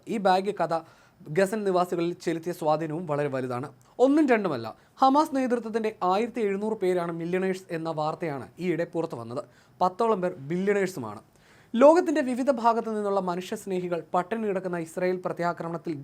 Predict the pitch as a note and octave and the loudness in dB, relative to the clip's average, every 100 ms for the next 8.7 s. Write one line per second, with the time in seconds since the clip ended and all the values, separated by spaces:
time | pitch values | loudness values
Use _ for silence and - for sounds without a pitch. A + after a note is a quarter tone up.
0 | F3 D#3 D#3+ F#3 E3 D#3+ D#3 - - - | -4 -4 -2 -2 -2 -2 -6 -10 -20 4
1 | A3 A3 A#3+ B3+ A3 G#3 G3+ G3+ F3+ F#3+ | 6 6 2 0 2 0 0 0 0 0
2 | F3+ - E3+ E3+ - - - - D4 B3 | -4 -2 -2 -4 -8 -20 -18 -2 0 2
3 | G#3 G#3 A3+ B3+ A#3+ A3+ G#3 G#3 G3 F#3 | 2 2 4 2 2 -6 -4 -2 2 2
4 | F#3 F#3 E3+ F#3 G#3+ G3 F3 D3+ G#2+ - | 0 -2 -4 -2 -4 -4 -4 -8 -10 -6
5 | E3+ G3 G3+ F#3+ F3+ E3+ E3 E3 D#3 D#3 | -2 0 -2 -2 -2 -2 -4 -8 -6 -2
6 | E3+ E3+ D#3 C#3+ B2 A#2+ B2 D#3 - _ | -4 -4 -6 -6 -6 -6 -4 -6 -6 _
7 | _ C4+ C4+ E4 E4 D#4 B3 A#3 B3 A#3+ | _ 2 4 6 6 4 2 2 0 0
8 | G#3+ A3 F#3 F3+ G3+ G#3+ | 0 0 -2 -6 -4 -4